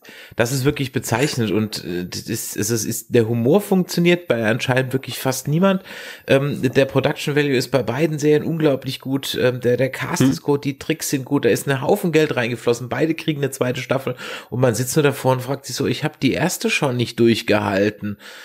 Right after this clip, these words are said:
Speaker 1: Warum krieg ich denn eine zweite?“ <laughs> Ja, ich möchte das nicht. Und es ist, wie du auch eben gesagt hast, bei,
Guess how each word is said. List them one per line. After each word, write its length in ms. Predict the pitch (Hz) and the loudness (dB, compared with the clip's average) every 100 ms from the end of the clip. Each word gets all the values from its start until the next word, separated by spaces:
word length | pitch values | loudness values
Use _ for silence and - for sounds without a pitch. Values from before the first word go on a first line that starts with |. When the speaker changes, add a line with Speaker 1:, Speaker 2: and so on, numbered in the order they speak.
| - - | -20 -12
Speaker 1:
Warum 300 | 107 120 156 | -2 0 0
krieg 220 | - 156 | -2 -6
ich 140 | 151 151 | -6 -6
denn 200 | - 160 | -2 -2
eine 120 | - 175 | 0 0
zweite?“ 1040 | - - 151 170 220 - - 151 139 120 | 0 -2 -2 0 0 0 -2 2 4 2
<laughs> 20 | |
Ja, 180 | - 139 - - - - | 0 -2 -2 -12 -12 -12
ich 140 | - | -10
möchte 420 | 156 180 180 - 131 | -2 0 2 0 2
das 300 | 123 120 - | 4 4 0
nicht. 300 | 127 120 - - - | 0 0 -2 -16 -4
Und 280 | - 156 254 - - | 4 4 4 -12 -2
es 220 | - 131 | 0 2
ist, 240 | 160 - 143 | 2 0 0
wie 100 | 143 | 4
du 120 | 123 | 4
auch 140 | 123 | 4
eben 200 | - 123 | 0 0
gesagt 320 | 113 98 - | 0 0 0
hast, 240 | 165 160 - | -2 -2 -2
bei, 380 | 127 127 127 | 0 2 2